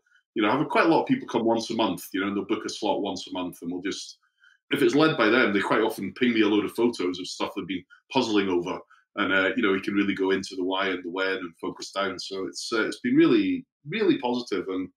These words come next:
uh, yeah, I'm about to kind of relaunch that again for this year, just 'cause I'm cancelling events that I had scheduled for March, you know, physical events that I had scheduled for March. That was great. And, uh, also webinars. So I started doing some webinars. I did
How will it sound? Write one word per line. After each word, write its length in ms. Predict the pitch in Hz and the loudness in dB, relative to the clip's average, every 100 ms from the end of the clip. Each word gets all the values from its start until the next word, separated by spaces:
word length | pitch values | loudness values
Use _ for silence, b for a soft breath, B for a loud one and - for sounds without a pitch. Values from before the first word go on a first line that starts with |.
| _ _ _ _ - | _ _ _ _ -2
uh, 40 | |
yeah, 100 | 123 | 0
I'm 80 | 120 | 2
about 260 | 113 147 - | 4 2 2
to 100 | 107 | -4
kind 180 | 107 95 | -2 -2
of 60 | |
relaunch 500 | 98 101 104 104 - 92 | 0 2 4 2 -2 -6
that 180 | 90 | -6
again 300 | 90 92 87 | -4 -4 -4
for 180 | 85 - | -8 -4
this 240 | - - 117 | -2 -2 -2
year, 240 | 95 82 - _ _ _ _ | -2 -2 -10 _ _ _ _
just 180 | 87 - | -12 -6
'cause 80 | 98 | -6
I'm 60 | - | -4
cancelling 500 | - - - 87 - | -4 -4 -4 -4 -2
events 380 | 92 - - | -2 -2 -4
that 80 | 85 | -8
I 60 | 82 | -8
had 120 | 87 | -8
scheduled 400 | - 87 90 87 | -6 -6 -6 -8
for 120 | - | -8
March, 240 | 90 90 90 | -6 -4 -4
you 80 | 90 | -6
know, 80 | 85 | -6
physical 400 | 101 101 87 85 | -8 -6 -6 -6
events 300 | 85 - - | -8 -8 -10
that 80 | |
I 60 | 90 | -12
had 120 | 85 | -10
scheduled 380 | - 85 90 - | -10 -8 -10 -12
for 80 | 87 | -10
March. 280 | 90 90 - - b b - | -8 -8 -10 -20 b b -2
That 100 | 147 | 0
was 100 | 107 | 0
great. 300 | - 92 90 98 | 0 0 0 -2
And, 200 | 98 98 | -4 -2
uh, 140 | 98 | 2
also 320 | 139 - 117 | 2 4 2
webinars. 440 | 117 117 85 78 - | 2 0 0 -4 -6
So 120 | 87 | -8
I 40 | |
started 280 | - 82 80 | -8 -8 -6
doing 140 | 87 | -8
some 180 | 82 85 | -8 -8
webinars. 480 | 87 85 85 87 85 - - _ _ - | -8 -6 -4 -4 -6 -10 -14 _ _ -8
I 40 | |
did 160 | 95 | -6